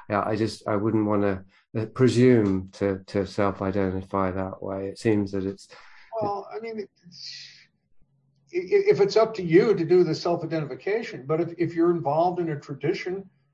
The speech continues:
Speaker 2: which has been this way for two thousand years, and you come in and,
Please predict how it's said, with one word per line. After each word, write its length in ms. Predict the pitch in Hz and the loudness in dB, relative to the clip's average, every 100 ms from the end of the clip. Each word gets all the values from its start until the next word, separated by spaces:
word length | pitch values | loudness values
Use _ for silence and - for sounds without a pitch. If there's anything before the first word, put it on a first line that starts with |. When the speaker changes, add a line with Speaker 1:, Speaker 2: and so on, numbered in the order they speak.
| - | -16
Speaker 2:
which 160 | - 143 | -10 -6
has 160 | 147 - | -6 -8
been 300 | _ 156 156 | _ -4 -4
this 200 | 147 - | -4 -4
way 100 | 139 | -4
for 120 | - | -4
two 180 | - 156 | -10 -6
thousand 420 | 147 143 117 120 | -2 0 -2 -6
years, 360 | 127 147 196 196 | -6 -4 -4 -4
and 140 | 143 135 | -6 -4
you 200 | 143 139 | -4 -6
come 240 | - 143 143 | -8 -2 0
in 340 | 147 165 170 - _ _ - | 0 -2 -6 -14 _ _ -10
and, 200 | 139 127 | -8 -8